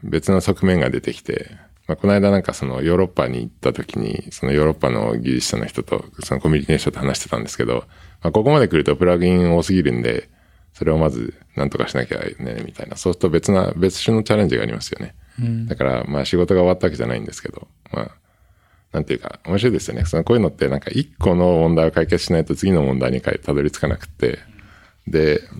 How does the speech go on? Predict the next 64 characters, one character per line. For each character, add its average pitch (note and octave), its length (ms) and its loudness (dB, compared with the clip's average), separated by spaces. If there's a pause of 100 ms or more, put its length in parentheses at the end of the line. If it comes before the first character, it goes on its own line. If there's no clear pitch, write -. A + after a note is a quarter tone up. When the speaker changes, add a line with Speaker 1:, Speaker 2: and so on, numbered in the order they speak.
(120)
Speaker 1:
ま D#2+ 180 -2
あ、 C#2+ 40 -4
そ D#2 120 -4
の、 D#2 80 0
ど G#2+ 140 4
の F#2+ 100 2
段 D2 200 2
階 D#2 120 2
で D2 80 0
ポ - 160 -2
シ D2+ 80 -2
ャ D#2+ 60 2
っ - 20 2
て - 160 -4
も A1 160 -4
そ - 100 -2
こ C#2 80 2
で C2+ 80 2
終 C2 60 2
わ C2 60 2
っ C2 40 -10
て - 160 -2
し C#2 60 -4
ま C#2 120 0
う - 20 0
っ - 20 -8
て - 180 -6
い - 40 -4
う、 - 40 -10 (680)
そ - 160 -4
う - 20 2
い D2+ 140 4
う A1+ 40 -2
の G1+ 100 -6
を、 - 140 -12 (300)
Speaker 2:
確 - 220 -6
か - 100 -18
に。 - 100 -20
Speaker 1:
そ - 140 -8
う E2+ 60 0
い - 20 -2
う - 20 -2
の - 60 -2
が - 60 -10
あ - 40 -12
り - 60 -10
ま - 120 -12
す - 100 -18
よ - 100 -16
ね。 - 100 -20
Speaker 2:
う - 40 -6
ん。 G2+ 400 -8
ビ C3 100 4
ル C3+ 80 4
デ D3 80 4
ィ D#3+ 40 6
ン - 20 4
グ D#3+ 100 4
ブ D3 100 4
ロ D3+ 100 6
ッ C#3+ 60 -2
ク - 120 0
を G#2 120 2 (200)
つ-、 - 180 -4